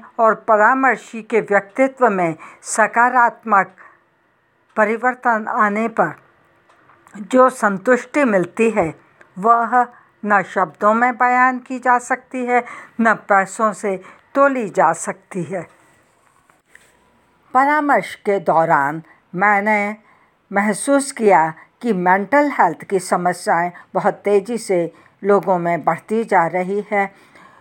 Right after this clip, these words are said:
इसको मैंने बहुत गहराई से महसूस किया है। अतः सबसे पहले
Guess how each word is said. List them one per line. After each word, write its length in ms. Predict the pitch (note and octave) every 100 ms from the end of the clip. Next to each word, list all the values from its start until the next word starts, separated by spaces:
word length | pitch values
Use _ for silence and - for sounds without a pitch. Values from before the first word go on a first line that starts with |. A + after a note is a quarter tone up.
| _ _ _ _ _ -
इसको 260 | C#4 - D#4+
मैंने 480 | C4+ G3 F3+ E3+ F#3 _ _
बहुत 400 | B3+ D3+ C#4 A3 F3
गहराई 500 | F#3+ F3+ G#3 B3 B3
से 240 | A3+ F3+ D#3+ _ -
महसूस 560 | G#3 G#3 - C4 B3
किया 320 | - G#3+ F3+ E3
है। 320 | F3 F3+ E3 - - _ -
अतः 340 | A3 A#3 G3+
सबसे 440 | E3+ C4+ C4+ - D#4+
पहले 520 | D4+ G3 F#3 F3+ E3